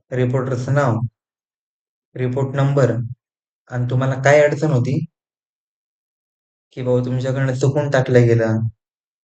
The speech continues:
तर एक छोटा क्रिएटर म्हणून ही चुकी जाऊ द्या, याच्या पुढे असं कधी होणार नाही असं सांगून त्यांना तुमच्या शब्दामध्ये डिस्क्राईब करायचं आहे. डिस्क्राईब केल्यानंतर तो ईमेल त्यांना सेंड करायचा आहे.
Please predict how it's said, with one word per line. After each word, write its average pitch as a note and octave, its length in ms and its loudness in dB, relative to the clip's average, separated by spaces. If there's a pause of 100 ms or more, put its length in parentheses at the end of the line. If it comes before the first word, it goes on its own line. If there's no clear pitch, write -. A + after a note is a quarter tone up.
(200)
तर C3 100 -4
एक C3+ 180 -6
छोटा B2+ 240 4
क्रिएटर C3 380 2
म्हणून B2+ 440 0 (100)
ही B2 240 6
चुकी B2+ 240 2
जाऊ B2+ 220 6
द्या, A2+ 140 2 (200)
याच्या A#2+ 240 2
पुढे A#2+ 160 4
असं B2 240 2
कधी B2+ 160 4
होणार A#2+ 340 4
नाही G#2+ 120 -2 (1600)
असं B2+ 240 -4
सांगून C3 340 0
त्यांना C3 300 0 (180)
तुमच्या C3+ 260 2
शब्दामध्ये B2 540 4
डिस्क्राईब C3+ 420 2
करायचं B2+ 280 4
आहे. B2 80 -2
डिस्क्राईब C3 420 0
केल्यानंतर B2+ 560 4 (460)
तो C3 60 -6
ईमेल B2+ 300 -2
त्यांना B2 300 2
सेंड C#3 280 0
करायचा B2+ 320 0
आहे. A#2 160 2